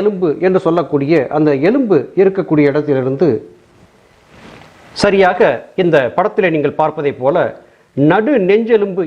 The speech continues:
என்று சொல்லக்கூடியது ஸ்டெர்னம் என்று ஆங்கிலத்திலே சொல்லப்படுகிறது. இந்த நடு நெஞ்செலும்பினுடைய உடல் நடுக்கோட்டிலிருந்து ஆறு சூன் வெளிப்பக்கமாக தள்ளி இந்த இடத்திலே அமைந்திருக்கிறது. இந்த இடத்திலே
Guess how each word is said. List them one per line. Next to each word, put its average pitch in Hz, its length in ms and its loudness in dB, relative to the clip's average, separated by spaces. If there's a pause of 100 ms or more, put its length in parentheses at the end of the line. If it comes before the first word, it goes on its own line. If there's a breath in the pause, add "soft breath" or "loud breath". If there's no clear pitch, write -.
என்று 180 180 -6
சொல்லக்கூடியது 151 640 -2
ஸ்டெர்னம் 226 480 0 (140)
என்று 165 200 0 (180)
ஆங்கிலத்திலே 180 540 0
சொல்லப்படுகிறது. 139 580 0 (640 soft breath)
இந்த 180 160 0 (220)
நடு 220 200 0 (120)
நெஞ்செலும்பினுடைய 180 720 0 (240)
உடல் 190 320 0
நடுக்கோட்டிலிருந்து 170 840 -2 (580 loud breath)
ஆறு 262 200 2 (160)
சூன் 190 180 0 (280)
வெளிப்பக்கமாக 147 840 0 (540 loud breath)
தள்ளி 185 280 0 (380)
இந்த 185 200 2
இடத்திலே 180 320 -2
அமைந்திருக்கிறது. 135 640 -2 (460 loud breath)
இந்த 185 200 0
இடத்திலே 196 380 2